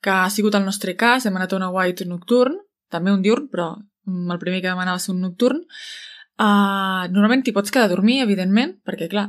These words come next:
has de veure els animals durant la nit. Tenen vidres espia, que això vol dir que tu pots veure l'animal des de dins, però l'animal des de fora no et veu a tu, veu un, un mirall, una espècie de mirall.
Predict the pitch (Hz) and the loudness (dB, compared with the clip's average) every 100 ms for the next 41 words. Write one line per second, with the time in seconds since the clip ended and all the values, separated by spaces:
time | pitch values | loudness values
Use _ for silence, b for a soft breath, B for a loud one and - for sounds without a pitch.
0 | 202 180 185 185 180 175 175 180 180 170 | -6 -8 -6 -6 -6 -8 -8 -8 -8 -8
1 | 165 170 240 330 _ _ B B B B | -8 0 0 0 _ _ B B B B
2 | - 240 233 226 214 202 180 - 262 277 | -2 2 4 4 4 2 -2 0 0 2
3 | 311 208 208 208 208 208 202 226 - - | -2 -2 0 2 2 0 0 0 0 -4
4 | 208 202 202 214 208 196 190 202 214 175 | -2 0 0 0 2 2 2 2 2 0
5 | 180 175 190 233 202 - 196 202 - 190 | -4 -4 0 2 2 -2 -2 0 0 -4
6 | 185 190 214 208 208 214 208 202 196 226 | -2 0 0 0 2 2 2 2 0 0
7 | 202 190 185 185 180 175 180 175 185 247 | 0 0 -4 -6 -6 -4 -4 -2 0 0
8 | 370 196 - 175 175 175 202 269 | -2 -6 -6 -8 -6 -2 2 0